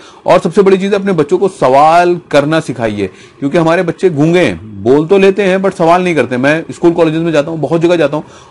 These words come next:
और उसके बाद मैं lecture में जब मैं देता हूँ या कुछ भी मैं किसी से पूछता हूँ, "Any question?" तो कोई जवाब नहीं,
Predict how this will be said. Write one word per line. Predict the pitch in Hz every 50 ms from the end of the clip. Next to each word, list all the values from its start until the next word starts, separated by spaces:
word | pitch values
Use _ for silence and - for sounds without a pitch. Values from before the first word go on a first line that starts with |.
| - -
और | 139 143
उसके | 143 - - 170
बाद | 160
मैं | 165 165 165
lecture | 156 135 - - 170 165
में | 165 160
जब | 165 160 156 165
मैं | 170 170 165 143
देता | 135 147 143 160
हूँ | 165 165
या | 165 160
कुछ | 156 - 165
भी | 143 165 180
मैं | 165 170 160
किसी | 160 170 156
से | 170
पूछता | 165 170 151 170
हूँ, | 160 165
"Any | 170 160 175
question?" | 170 170 - 196 196 190 190
तो | - - - -
कोई | 151 156 147
जवाब | 131 120 107 95 - -
नहीं, | 87 -